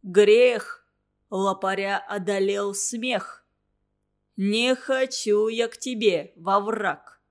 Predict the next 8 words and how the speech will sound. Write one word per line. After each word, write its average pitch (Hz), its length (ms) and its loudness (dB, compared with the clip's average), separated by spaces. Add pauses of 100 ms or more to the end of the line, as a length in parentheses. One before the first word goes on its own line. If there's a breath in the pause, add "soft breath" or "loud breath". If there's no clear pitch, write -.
(340)
Угощу 208 680 2
твоим 226 380 -2
мясом 226 420 -4
собак. 220 800 0 (640)
Разве 196 580 0
малая 247 600 0
волку 226 480 2
честь, 202 580 0